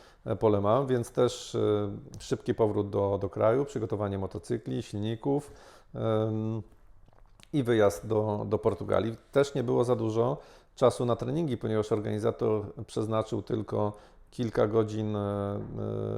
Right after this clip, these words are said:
jednego dnia na treningi, a potem już oficjalne dwugodzinne trening i kwalifikacja. Więc, e, no, nie było łatwo. E, pojawiliśmy się, e, na torze we wtorek.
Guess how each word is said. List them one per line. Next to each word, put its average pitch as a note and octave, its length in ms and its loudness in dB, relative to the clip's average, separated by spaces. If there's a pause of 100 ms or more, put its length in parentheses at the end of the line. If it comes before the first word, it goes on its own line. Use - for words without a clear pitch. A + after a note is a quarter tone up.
(140)
jednego G#2+ 400 0
dnia G#2 200 0
na G2+ 140 0
treningi, G2 420 -2
a A#2+ 40 4
potem A#2 240 -4
już G#2+ 120 -4
oficjalne G#2+ 520 -2
dwugodzinne G#2 500 -4
trening G#2 360 -6
i A#2 60 -6
kwalifikacja. A#2 680 -4 (540)
Więc, A2 460 -2
e, A2 200 2
no, A2+ 160 0
nie D3+ 100 2
było E3+ 240 6
łatwo. A#2+ 680 6 (180)
E, A2 260 -2 (240)
pojawiliśmy B2 600 2
się, A2+ 380 -2 (440)
e, A2+ 140 -2
na A2+ 140 4
torze G#2+ 720 4
we A2 80 0
wtorek. G#2 540 2